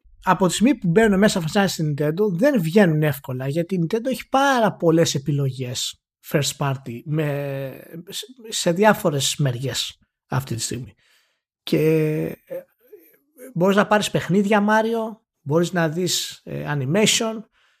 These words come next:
ε, σε διάφορες χώρες μπορείς να πας σε διάφορα events, οπότε, ε, μπαίνεις σε αυτό το οικοσύστημα, ε, του, του Mario. Τέλος πάντων, είναι τέτοιο. Το, το oled πώς πήγε;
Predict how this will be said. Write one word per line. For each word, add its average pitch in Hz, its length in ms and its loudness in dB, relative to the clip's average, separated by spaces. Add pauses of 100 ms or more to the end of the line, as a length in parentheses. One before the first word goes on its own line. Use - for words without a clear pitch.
(200)
ε, 151 420 -10
σε - 160 -4
διάφορες 180 380 4
χώρες 185 280 4
μπορείς 165 180 4
να 165 120 2
πας 170 160 0
σε - 80 -4
διάφορα 151 460 0
events, 170 560 2 (300)
οπότε, 214 560 4
ε, 214 240 -8
μπαίνεις 202 400 4
σε 196 80 2
αυτό 214 140 2
το 220 80 4
οικοσύστημα, 170 720 0 (560)
ε, 143 600 -4 (240)
του, 135 640 2 (680)
του 143 200 -2
Mario. 139 240 -4 (760)
Τέλος 330 200 2
πάντων, 175 280 2
είναι 254 360 4
τέτοιο. 127 280 0
Το, 214 240 4
το 214 160 4
oled 269 220 2
πώς 285 180 2
πήγε; 190 360 2